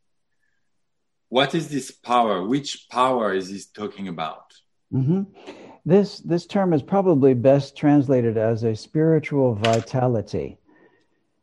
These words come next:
Speaker 2: Okay, it's not power over others. That would be the negative, uh, use of the term. Spiritual vitality or life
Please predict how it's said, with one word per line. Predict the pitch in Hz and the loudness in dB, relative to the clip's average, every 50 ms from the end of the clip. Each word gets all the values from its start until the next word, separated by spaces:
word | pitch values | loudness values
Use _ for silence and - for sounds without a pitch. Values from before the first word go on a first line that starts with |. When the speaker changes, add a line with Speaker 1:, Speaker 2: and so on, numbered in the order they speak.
| - - | -12 -10
Speaker 2:
Okay, | 120 - 139 131 | -6 -4 -4 -4
it's | 127 120 - 127 | -4 -4 -4 -4
not | 123 135 156 185 185 - | -2 0 0 -2 -2 -4
power | - 151 160 151 151 147 139 139 139 - | -2 0 2 4 6 6 6 4 2 2
over | 135 135 139 127 120 123 117 117 - | 0 0 0 0 0 0 -2 -2 -2
others. | 120 123 123 104 95 78 - - - - - | -2 -2 -2 -2 -2 -6 -8 -10 -12 -10 -8
That | 113 120 - | -6 -6 -6
would | - 127 123 | -6 -4 -2
be | 135 127 | -2 -2
the | 117 117 | -2 -2
negative, | 110 110 110 113 113 131 123 - - 120 104 101 101 - - - _ _ _ - | -4 -4 -4 -4 -4 -6 -8 -6 -6 -6 -6 -6 -8 -14 -20 -20 _ _ _ -12
uh, | 110 101 | -10 -8
use | 98 101 107 113 120 117 - | -6 -6 -6 -6 -6 -6 -8
of | - 117 104 95 92 | -10 -12 -10 -10 -12
the | 92 92 | -14 -14
term. | - - 117 101 82 71 60 - - _ _ _ _ _ _ _ _ _ _ _ _ _ _ _ _ _ _ _ _ _ _ _ _ | -12 -10 -8 -8 -8 -8 -10 -14 -18 _ _ _ _ _ _ _ _ _ _ _ _ _ _ _ _ _ _ _ _ _ _ _ _
Spiritual | _ - _ - 151 156 156 147 - 156 147 139 117 | _ -20 _ -2 0 0 0 0 0 0 0 0 0
vitality | 107 120 117 117 110 - 131 123 123 127 117 110 - 117 101 101 | 0 0 0 -2 -2 -2 0 0 2 2 0 0 -2 -6 -6 -6
or | - 101 101 98 | -4 -6 -6 -6
life | 95 95 107 120 135 135 120 - - | -4 -2 0 0 0 0 -2 -4 -16